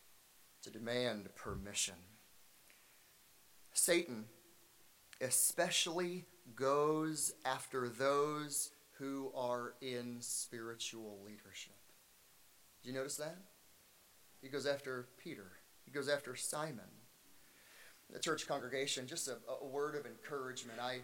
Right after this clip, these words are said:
understand that your shepherd is on a sabbatical for a month.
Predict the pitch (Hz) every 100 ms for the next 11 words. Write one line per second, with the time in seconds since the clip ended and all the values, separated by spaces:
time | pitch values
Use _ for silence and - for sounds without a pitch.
0 | 127 - 131 131 160 156 160 135 117 120
1 | 113 - 147 139 135 120 120 123 120 -
2 | 110 131 147 143 135 131 - 135 131 131
3 | 123 120 131 131 131 -